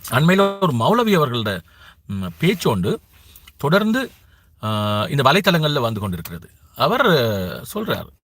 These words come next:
"என்னடா இஸ்லாமியன், என்னடா கிறிஸ்தவன், என்னடா, சைவம்? நான் தமிழன், நீ தமிழன் என்று முதல் சொல்லு. முதல் அந்த ஒற்றுமையே நமக்குள்ள இல்ல. தமிழன் என்று இருந்தா அதுக்குள்ள ஆயிரத்தெட்டு சாதி, ஆயிரத்தெட்டு பாகுபாடு,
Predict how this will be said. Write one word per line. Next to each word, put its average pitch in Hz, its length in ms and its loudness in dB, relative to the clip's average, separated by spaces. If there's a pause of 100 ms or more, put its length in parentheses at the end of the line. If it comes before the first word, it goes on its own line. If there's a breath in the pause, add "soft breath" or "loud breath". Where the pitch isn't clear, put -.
(160)
"என்னடா 269 380 -2
இஸ்லாமியன், 220 500 0
என்னடா 202 280 2
கிறிஸ்தவன், 180 400 -2
என்னடா, 185 220 0 (800)
சைவம்? 160 340 0 (300 loud breath)
நான் 226 260 -14
தமிழன், 202 400 -2 (140)
நீ 160 80 -4
தமிழன் 262 340 -6
என்று 233 160 -2
முதல் 196 180 0
சொல்லு. 151 280 -2 (400 loud breath)
முதல் 185 180 -2
அந்த 226 240 0
ஒற்றுமையே 226 400 -2
நமக்குள்ள 185 380 -2
இல்ல. 165 260 -4 (680 loud breath)
தமிழன் 269 280 4
என்று 285 180 2
இருந்தா 247 400 0
அதுக்குள்ள 262 200 0
ஆயிரத்தெட்டு 208 380 2
சாதி, 160 400 2
ஆயிரத்தெட்டு 170 380 0
பாகுபாடு, 147 680 0